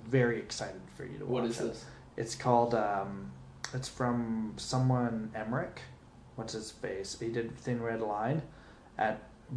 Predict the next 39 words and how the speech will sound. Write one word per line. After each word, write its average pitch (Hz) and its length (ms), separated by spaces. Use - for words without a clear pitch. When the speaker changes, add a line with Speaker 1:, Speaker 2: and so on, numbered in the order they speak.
Speaker 1:
maybe 123 200
Roland 107 460
Emmerich. 110 420
And 117 140
it's 113 200
this 120 360
movie 135 260
that 113 160
just 123 160
won 151 160
the 143 80
Cannes 135 480
Film 123 320
Festival, 170 680
and 123 100
it 120 40
got - 160
booed 120 420
there. 95 400
And 127 120
it's 120 120
got 156 140
Speaker 2:
Really? 160 120
Speaker 1:
Brad 131 320
Pitt 127 240
in 143 120
it. 208 240
Speaker 2:
It 135 60
Speaker 1:
And 123 80
Speaker 2:
got - 300
booed? 139 500
Speaker 1:
It 135 60
got 113 220
booed, 135 400
but 131 120
it 131 80
won 135 360
the 127 80
main 117 480